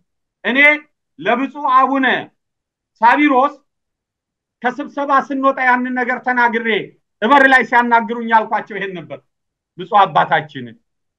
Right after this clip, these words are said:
እርሶ የመቀሌ ሊቀ ጳጳስ ቢሆኑ ምን ነውር አለው ነበር ያልኳቸው። አሉ ይመሰክራሉ። ይሄን ነበር ያልኳቸው። ምን ችግር አለው እንዴ? ብዙ አባቶች መጥራት እኮ እንችላለን፣ ጊዜ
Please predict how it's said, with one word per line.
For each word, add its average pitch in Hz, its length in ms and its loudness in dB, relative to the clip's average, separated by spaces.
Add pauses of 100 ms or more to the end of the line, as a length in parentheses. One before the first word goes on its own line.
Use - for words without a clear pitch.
(200)
እርሶ 202 260 -2 (840)
የመቀሌ 214 540 -2
ሊቀ 208 200 -8 (100)
ጳጳስ 175 400 -8
ቢሆኑ 165 280 -12 (100)
ምን 240 260 0
ነውር 190 300 0
አለው 151 320 -2
ነበር 339 260 -2
ያልኳቸው። 143 440 -10 (320)
አሉ 190 280 0 (1120)
ይመሰክራሉ። 254 840 0
ይሄን 294 240 -2
ነበር 349 260 -2
ያልኳቸው። 233 500 -6 (2500)
ምን 220 160 -4
ችግር 233 260 -10
አለው 208 300 -10 (1400)
እንዴ? 165 120 -14 (640)
ብዙ 302 220 -6
አባቶች 320 440 0
መጥራት 285 340 -4
እኮ 262 160 -8
እንችላለን፣ 208 500 -4
ጊዜ 220 180 -8